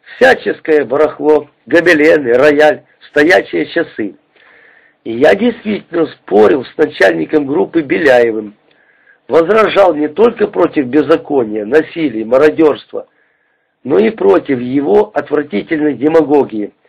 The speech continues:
оправдывать изнасилования, грабежи, убийства словами священной мести. И я возражал против того, что он так увлекся собиранием барахла, что мы почти и не выполняли задание.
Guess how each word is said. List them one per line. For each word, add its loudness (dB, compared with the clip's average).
оправдывать 0
изнасилования, -2
грабежи, -2
убийства -4
словами 0
священной -2
мести. -6
И -6
я 2
возражал 0
против -2
того, 0
что -2
он 0
так 0
увлекся -2
собиранием 0
барахла, 0
что -2
мы 0
почти -2
и -10
не 0
выполняли 2
задание. -2